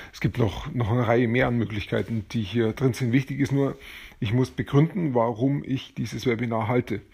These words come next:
damit meine Zuhörer hier Sicherheit haben und nicht denken, „Wer,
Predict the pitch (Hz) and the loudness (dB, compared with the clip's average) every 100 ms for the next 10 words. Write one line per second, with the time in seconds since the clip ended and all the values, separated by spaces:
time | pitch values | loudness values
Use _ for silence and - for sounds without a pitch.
0 | - - - - 117 107 120 117 - - | -18 -16 -16 -10 -4 0 0 -2 -10 -16
1 | - _ _ 117 110 110 101 101 98 139 | -16 _ _ -4 -2 -2 -2 -4 -2 0
2 | 127 135 147 147 127 - _ _ _ _ | 0 0 0 -2 -4 -10 _ _ _ _
3 | - - - - 107 113 107 131 127 110 | -20 -20 -20 -4 2 2 2 -2 -2 -2
4 | 107 104 101 98 - 95 113 - 110 95 | 0 -2 -2 -6 -6 -6 -6 -4 -4 -4
5 | 113 - - 139 120 113 110 | -6 -6 -10 -6 -4 -4 -4